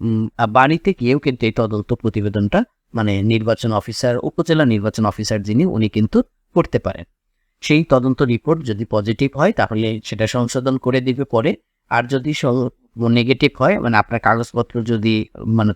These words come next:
কোনো ত্রুটি থাকে, তাহলে কিন্তু সেটা সংশোধন হবে না। এটা হচ্ছে যে এই পিতা মাতার এনআইডি কার্ডে, মানে, সরি, পিতা মাতার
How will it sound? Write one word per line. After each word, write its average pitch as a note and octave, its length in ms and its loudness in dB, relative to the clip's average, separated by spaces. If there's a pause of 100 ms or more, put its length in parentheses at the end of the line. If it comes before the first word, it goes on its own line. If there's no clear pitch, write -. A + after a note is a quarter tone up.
কোনো A2 180 0
ত্রুটি D#3+ 360 0
থাকে, A2 320 -2
তাহলে G#2 300 0
কিন্তু G#2 240 0
সেটা - 260 -4
সংশোধন C#3+ 440 0
হবে - 280 -6
না। - 60 -8 (1040)
এটা G#3 260 4
হচ্ছে F3+ 340 0
যে D#4+ 240 2 (680)
এই B2+ 300 2
পিতা - 340 2
মাতার E3+ 400 2 (160)
এনআইডি D3+ 460 0
কার্ডে, A#2 720 0
মানে, G#2+ 280 -2
সরি, A#2 380 -2 (420)
পিতা G#3+ 400 2
মাতার E3+ 640 0